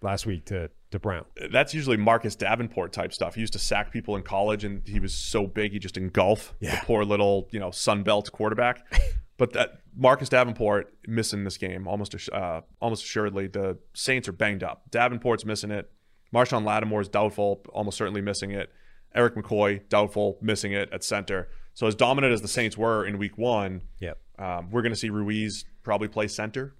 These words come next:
Speaker 2: um, this week. So there's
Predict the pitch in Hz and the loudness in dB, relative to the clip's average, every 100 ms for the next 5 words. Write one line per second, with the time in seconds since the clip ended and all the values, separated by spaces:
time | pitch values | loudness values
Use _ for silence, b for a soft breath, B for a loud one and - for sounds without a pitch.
0 | - - 117 117 117 117 - - - 117 | -16 -6 -4 -4 -6 0 2 2 -4 -2
1 | 127 - 131 - - b b b b - | 0 0 -2 -2 -8 b b b b 2
2 | 117 123 131 - | 2 4 2 0